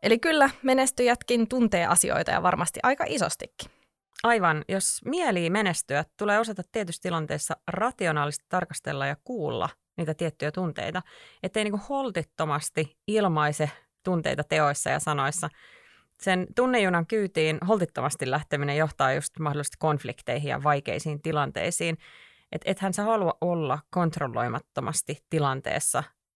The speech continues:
Speaker 2: jota sä et vaan saa hallintaan.
Speaker 1: Mm. Mä oon itse asiassa just sellainen tyyppi, että tunnen isosti. Et on pitänyt ihan opetella, että hei, mä en ole yhtä kuin mun tunteet. Että on ok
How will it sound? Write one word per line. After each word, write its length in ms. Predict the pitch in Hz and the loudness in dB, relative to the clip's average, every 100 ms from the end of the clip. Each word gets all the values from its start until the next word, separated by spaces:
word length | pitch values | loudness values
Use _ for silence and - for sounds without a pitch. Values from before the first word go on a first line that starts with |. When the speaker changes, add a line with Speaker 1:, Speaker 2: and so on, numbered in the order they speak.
| - | -4
Speaker 2:
jota 220 | 151 143 131 | -2 0 -2
sä 120 | - | 0
et 260 | 151 - | 0 0
vaan 220 | 143 120 123 | 0 0 2
saa 220 | 120 135 | -2 -2
hallintaan. 640 | - 123 - 190 202 - 208 _ _ _ _ - | -2 -2 -4 -10 -8 -8 -10 _ _ _ _ -4
Speaker 1:
Mm. 220 | 196 180 - - | -2 -2 -4 2
Mä 80 | 254 | 4
oon 100 | 359 | 4
itse 180 | 302 208 | 2 -2
asiassa 160 | 233 | -2
just 120 | 277 | -2
sellainen 360 | - 185 165 165 | 0 2 2 -2
tyyppi, 340 | 180 170 - | -2 -4 -2
että 180 | 160 - 170 | -4 -2 -2
tunnen 400 | 214 202 160 127 | 2 2 0 -2
isosti. 520 | - 165 - - - - - - - - _ | -4 -6 -4 -6 -4 -10 -12 -20 -20 -20 _
Et 120 | 180 | 0
on 160 | 214 247 | 2 4
pitänyt 300 | 247 180 180 | 0 -2 -2
ihan 240 | - 180 - | 0 -2 0
opetella, 680 | 202 180 165 151 135 123 - | 0 0 0 0 2 -2 -2
että 160 | 175 - | -6 -2
hei, 180 | 175 170 | -2 0
mä 300 | 190 214 185 | 2 4 2
en 100 | - | 2
ole 220 | 180 160 - | 0 0 -2
yhtä 280 | 170 - - | -6 -6 -6
kuin 200 | 110 151 | -4 -4
mun 220 | 170 165 - | -2 -4 -4
tunteet. 640 | 170 - - - - 214 - _ | -4 -4 -6 -4 -2 -4 -8 _
Että 180 | 196 196 | -4 -2
on 100 | 196 | -2
ok 320 | 247 233 180 | 0 0 2